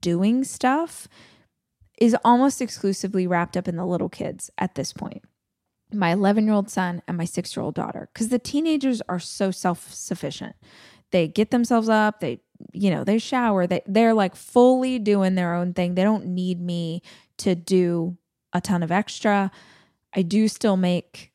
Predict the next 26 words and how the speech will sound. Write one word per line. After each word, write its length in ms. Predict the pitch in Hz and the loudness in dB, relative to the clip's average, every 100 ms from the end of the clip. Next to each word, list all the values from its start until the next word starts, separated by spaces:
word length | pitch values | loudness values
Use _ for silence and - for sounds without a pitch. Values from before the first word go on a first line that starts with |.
| _ | _
lunch 520 | 185 180 175 170 - - | -4 0 0 -2 -8 -12
for 380 | - - 175 175 | -10 -2 0 0
the 160 | 170 - | -2 -2
oldest 340 | 180 190 220 | 0 0 0
one 320 | - 262 277 302 | 0 0 0 -4
'cause 200 | - 180 | -4 -2
he 40 | |
doesn't 260 | 175 170 - | -2 -2 -4
like 180 | 180 | -6
this 320 | - 175 - - | -8 -12 -14 -20
<laughs> 60 | _ | _
food 280 | - 180 214 | 0 2 2
at 160 | 240 | 0
his 100 | 226 | 0
school. 580 | - - 190 185 254 339 - - - - - | -4 -2 0 2 0 -4 -14 -20 -20 -16 6
But 300 | 208 180 - _ _ _ _ - | 6 6 0 _ _ _ _ 2
let 180 | 202 | 4
me, 360 | 214 214 208 - - | 4 2 0 -6 0
let 140 | 208 | 4
me 60 | 233 | 6
just 200 | 233 220 | 4 2
tell 160 | - 190 | 0 -2
you 220 | 185 180 | -2 -4
what 400 | 170 170 170 - | -2 0 0 0
a 60 | 180 | -4
typical 880 | - - 214 214 - 202 190 185 | -2 -2 -2 -2 -2 -2 -2 -4